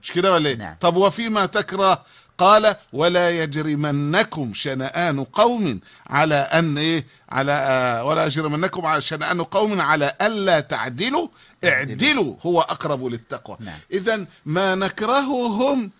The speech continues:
Speaker 1: لابد أن نعدل معهم.
Speaker 2: مهم.
Speaker 1: وما نحبهم لابد ألا نحابيهم.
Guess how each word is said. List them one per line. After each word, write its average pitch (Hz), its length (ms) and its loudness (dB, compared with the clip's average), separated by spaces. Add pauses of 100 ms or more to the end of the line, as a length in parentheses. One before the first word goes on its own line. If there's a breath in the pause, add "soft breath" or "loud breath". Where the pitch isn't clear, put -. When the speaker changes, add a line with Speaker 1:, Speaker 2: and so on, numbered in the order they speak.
(120)
Speaker 1:
لابد 175 520 0
أن 185 200 -2
نعدل 170 640 -2
معهم. 156 480 0 (140)
Speaker 2:
مهم. 110 220 -12
Speaker 1:
وما 208 520 2
نحبهم 214 1080 -2 (220 soft breath)
لابد 185 680 2 (100)
ألا 208 580 2
نحابيهم. 165 1000 -2